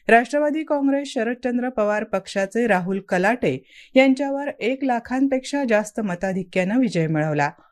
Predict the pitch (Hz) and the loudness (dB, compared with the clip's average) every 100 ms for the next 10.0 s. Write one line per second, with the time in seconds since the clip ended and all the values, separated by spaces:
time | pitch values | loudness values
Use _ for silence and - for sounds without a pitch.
0 | _ _ _ 233 269 277 302 311 302 302 | _ _ _ 4 4 4 0 2 2 2
1 | 285 285 277 285 277 269 269 220 220 220 | 2 0 0 2 4 4 2 -2 -2 -2
2 | 233 226 220 233 240 202 208 208 208 185 | 0 0 0 -2 0 -2 -2 -4 -2 -2
3 | 190 196 220 220 226 302 - _ _ - | -2 -2 -2 0 2 2 -2 _ _ 2
4 | 226 254 262 302 302 320 311 277 277 285 | 6 6 2 -2 -2 -2 -2 -2 -2 -4
5 | - 226 240 247 262 269 269 220 220 226 | -4 -4 -4 -2 0 0 -2 -2 -4 -2
6 | 202 202 208 208 226 196 196 202 185 226 | -4 -2 -2 0 0 -2 -4 -4 -2 -2
7 | 247 185 185 208 180 190 208 254 175 135 | 0 0 0 -2 0 0 2 2 0 -2
8 | - - - 269 277 277 285 285 277 240 | -8 -20 2 6 6 4 0 -4 -4 -2
9 | 208 233 285 294 269 269 269 254 - 269 | 0 -2 -2 -4 -2 -2 -4 -6 -4 -2